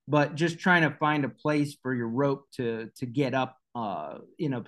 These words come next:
in a spot where you can choke the tree. So once your throw ball comes down, you can then attach your line to it, um, run your line up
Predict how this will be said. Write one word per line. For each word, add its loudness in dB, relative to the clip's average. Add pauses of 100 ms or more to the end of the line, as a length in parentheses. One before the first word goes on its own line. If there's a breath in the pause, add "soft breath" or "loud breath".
in -6
a -4
spot 0
where 0
you 0
can -4
choke 0
the -6
tree. -12 (560)
So 0
once 4
your 4
throw 4
ball 4
comes -2
down, -2 (380)
you 2
can -2
then 0 (100)
attach -2
your -2
line 2
to 0
it, -4 (380)
um, -4
run 6
your 6
line 2
up -2